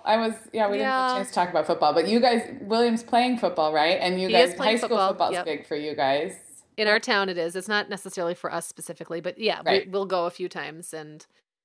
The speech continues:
Speaker 2: sit in the stands and do all that fall stuff and try to
Speaker 1: Do
Speaker 2: go
Speaker 1: you
Speaker 2: out
Speaker 1: have
Speaker 2: for a few
Speaker 1: football
Speaker 2: walks
Speaker 1: on,
Speaker 2: and
Speaker 1: on Sundays? Like, are you guys a football on T V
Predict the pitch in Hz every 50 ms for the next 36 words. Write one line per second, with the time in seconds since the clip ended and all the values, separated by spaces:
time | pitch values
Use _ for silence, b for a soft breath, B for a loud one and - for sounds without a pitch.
0 | _ _ _ _ _ - - 247 262 247 - - 208 185 185 185 190 185 185 185
1 | 165 190 180 170 170 170 175 165 - - - 180 170 156 - - - 185 160 170
2 | - - 202 190 196 202 190 196 190 196 185 185 180 175 185 190 - 190 180 196
3 | 190 180 170 170 170 165 160 160 160 156 160 160 165 160 160 - 165 165 165 -
4 | 170 160 165 156 160 156 156 180 180 - 156 143 143 - - - - - 151 160
5 | 151 143 151 147 143 147 143 143 - 147 - - 139 139 135 139 147 - 147 139
6 | 139 139 139 139